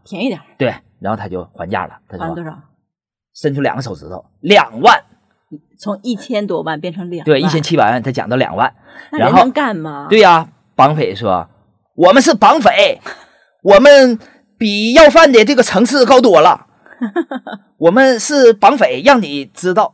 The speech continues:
Speaker 2: 什么是真正的绑匪。
Speaker 1: 嗯。
Speaker 2: 说我们再穷也有骨气啊。”
Speaker 1: 啊。
Speaker 2: 然后这个绑匪呢，就做了一件事儿啊，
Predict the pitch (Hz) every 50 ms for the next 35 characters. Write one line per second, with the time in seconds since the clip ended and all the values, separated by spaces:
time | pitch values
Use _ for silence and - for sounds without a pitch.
0 | _ _ - - - - 127 127 190 269 277 - 233 185 - - 233 214 220 214
1 | 302 285 190 151 117 - 147 - 151 147 - - - - _ _ _ _ _ _
2 | _ 180 165 240 254 214 147 160 180 185 _ - - 359 370 302 208 - - -
3 | - 127 143 196 208 - - _ _ _ _ _ - 196 277 285 196 - - 160
4 | 233 294 - 320 339 226 151 - _ _ _ _ _ _ _ _ _ _ _ _
5 | _ _ _ _ _ _ _ - 165 156 147 120 131 135 151 151 151 170 139 127
6 | - 117 123 147 147 120 - 98 104 95 95 - _ _ _ _ _ _ _ _
7 | - 123 117 104 - _ _ _ _ _ _ _ _ _ _ - 143 113 98 104
8 | 110 113 120 160 113 69 80 90 90